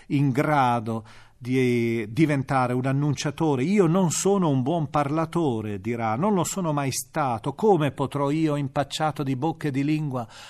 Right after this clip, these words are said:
andare davanti al faraone e sostenere la causa del mio popolo?" Ma ecco che l-, tutte le difficoltà sono spazzate via dall'irruzione di Dio che offre il suo aiuto, la sua presenza e il suo sostegno.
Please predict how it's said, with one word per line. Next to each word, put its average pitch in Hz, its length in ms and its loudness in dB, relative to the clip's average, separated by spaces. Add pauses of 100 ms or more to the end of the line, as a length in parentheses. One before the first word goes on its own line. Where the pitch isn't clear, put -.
(160)
andare 143 440 2
davanti 143 480 -2
al 131 120 -2
faraone 135 800 0 (280)
e 131 100 -2
sostenere 156 720 -2
la 131 140 0
causa 143 380 0
del 120 180 -4
mio 139 200 -2
popolo?" 165 600 -4 (560)
Ma 190 160 2
ecco 113 480 -4
che 117 400 -4
l-, 120 160 -4 (160)
tutte 208 400 -4
le 139 140 0
difficoltà 127 760 -6
sono 131 300 -4
spazzate 147 800 -6
via 98 400 -6
dall'irruzione 139 920 -4
di 135 120 -6
Dio 170 220 -2
che - 180 -8
offre 113 480 -8 (220)
il 110 140 -4
suo 202 340 0
aiuto, 117 580 -4
la 123 160 -6
sua 180 320 0
presenza 120 680 -6
e - 140 -8
il 120 80 -2
suo 143 240 -4
sostegno. 104 680 -8